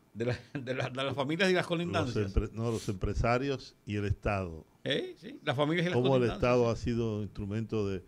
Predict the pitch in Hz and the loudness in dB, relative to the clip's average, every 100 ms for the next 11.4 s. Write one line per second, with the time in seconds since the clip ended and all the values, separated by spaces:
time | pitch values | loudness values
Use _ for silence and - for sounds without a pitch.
0 | - - 90 101 104 98 - 120 120 117 | -16 -14 -10 -6 -4 -4 -2 -2 -2 -4
1 | - - 101 95 85 104 107 117 101 - | -10 -10 -6 -6 -4 -4 -2 -2 -6 -10
2 | - _ _ - 98 101 107 113 107 104 | -20 _ _ -6 -4 -2 -2 -2 0 -2
3 | 101 95 98 - 98 92 90 - _ _ | -2 -4 -4 -2 -4 -4 -8 -12 _ _
4 | _ - 95 90 92 87 95 98 104 95 | _ -12 -10 -8 -8 -8 -8 -6 -4 -4
5 | 92 87 87 90 135 143 143 127 135 - | -6 -10 -12 -6 -2 0 0 -2 -4 -4
6 | 113 101 117 104 92 - _ _ _ _ | -4 0 -2 -2 -8 -16 _ _ _ _
7 | _ _ _ _ - 113 110 113 101 - | _ _ _ _ -6 -2 0 0 -2 -2
8 | 104 101 95 95 - 104 107 104 101 104 | -2 -2 -4 -6 -4 -2 -2 -4 -4 -4
9 | 101 98 - - - - _ _ _ _ | -6 -8 -14 -20 -20 -20 _ _ _ _
10 | - 131 127 135 139 139 147 127 131 131 | -14 -10 -8 0 2 2 2 -2 -4 -2
11 | 123 113 123 | -4 -6 -8